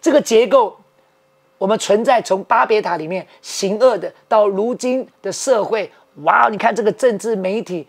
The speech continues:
那种结构在一起，都是心中都是有很多的筹算，都是一些败坏、隐藏的一些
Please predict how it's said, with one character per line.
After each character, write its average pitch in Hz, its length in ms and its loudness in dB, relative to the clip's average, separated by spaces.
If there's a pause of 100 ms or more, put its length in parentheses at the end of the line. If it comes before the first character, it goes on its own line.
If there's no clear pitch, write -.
(160)
那 220 80 -8
种 208 140 -4
结 214 280 0
构 254 160 2
在 226 180 2
一 220 80 2
起， 165 220 -8 (220)
都 226 160 4
是 208 200 -4 (240)
心 240 380 -2
中 226 180 4
都 226 120 4
是 208 100 0
有 196 140 2
很 - 260 -8
多 208 120 4
的 190 80 0
筹 165 260 -6
算， 180 260 -2 (440)
都 226 120 4
是 220 140 -6
一 - 20 -2
些 226 80 2
败 - 300 -2
坏、 208 260 2
隐 185 240 -4
藏 156 220 -8
的 202 80 -2
一 208 40 -2
些 208 180 2